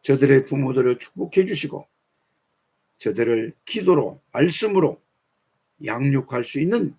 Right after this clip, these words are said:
부모들이 될 수 있도록 은혜를 주시고, 아직 구원을 받지 못한 부모들에게 긍휼히 여겨주시고, 하나님의 은혜를 주시옵소서. 저 부모들이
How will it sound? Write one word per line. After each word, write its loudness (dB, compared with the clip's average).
부모들이 -8
될 -8
수 -8
있도록 -10
은혜를 4
주시고, -6
아직 2
구원을 0
받지 -2
못한 -6
부모들에게 -4
긍휼히 2
여겨주시고, -2
하나님의 -10
은혜를 2
주시옵소서. -12
저 0
부모들이 -4